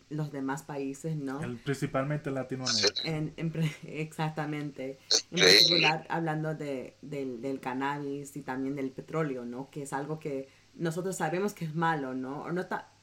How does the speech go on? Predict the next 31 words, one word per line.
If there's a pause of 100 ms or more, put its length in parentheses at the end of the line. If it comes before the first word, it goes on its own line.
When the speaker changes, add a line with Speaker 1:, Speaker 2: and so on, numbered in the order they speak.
Speaker 1:
ya,
que
es
malo (380)
y
que
tiene
tanto,
tanto
poder,
pero (460)
que (380)
en
algo
tan,
tan
simple
como
una
medicina
que
realmente
es
entre,
que, (580)
eh, (120)
puede,
eh, (100)
impactar (220)
tanta
gente